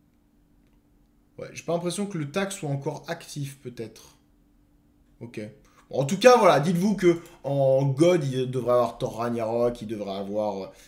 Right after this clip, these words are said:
devrait avoir, euh, peut-être Valkyrie aussi, enfin, tous les personnages qui sont, euh, con-, enfin, qui sont, euh, mis comme dieux, entre guillemets. Bref, en tout cas, ça vous permettra donc, euh, de gagner donc, ces stacks qui permettront d'augmenter certaines de vos compétences.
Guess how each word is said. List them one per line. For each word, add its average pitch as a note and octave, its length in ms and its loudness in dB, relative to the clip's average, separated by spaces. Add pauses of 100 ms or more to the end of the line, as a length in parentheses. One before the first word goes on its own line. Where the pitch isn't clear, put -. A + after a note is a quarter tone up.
(140)
devrait G2 260 -8
avoir, G2 440 -4
euh, F2 180 -8
peut-être G#2 280 -12
Valkyrie A2 600 -6
aussi, A#2 500 -6
enfin, A#2+ 160 -10
tous G3 160 -8
les E3+ 80 -2
personnages D#3+ 360 -6
qui C#3 260 -8 (240)
sont, C#3 460 -2
euh, G#2 60 -4 (500)
con-, B2 200 -10 (360)
enfin, G2 200 -14
qui - 140 -14
sont, C3+ 360 -4
euh, A2 220 0 (840)
mis C#3 340 -2
comme C#3+ 260 -2
dieux, C3+ 260 0
entre G#2 200 -10
guillemets. G2 200 -12 (800)
Bref, - 680 2
en C3 60 -6
tout D3+ 60 -2
cas, A#3+ 100 6
ça A#3+ 120 4
vous F#3 60 6
permettra E3+ 440 4
donc, G3+ 360 -2 (320)
euh, C3+ 360 4
de C#3 180 0
gagner F3 340 4
donc, D3 160 -4
ces C#3 140 -4
stacks - 340 0
qui C#3+ 120 -8
permettront C#3 420 -4
d'augmenter C#3 320 -4
certaines F3 320 -8
de C#3+ 60 -4
vos A#2 80 -4
compétences. C#3+ 520 -12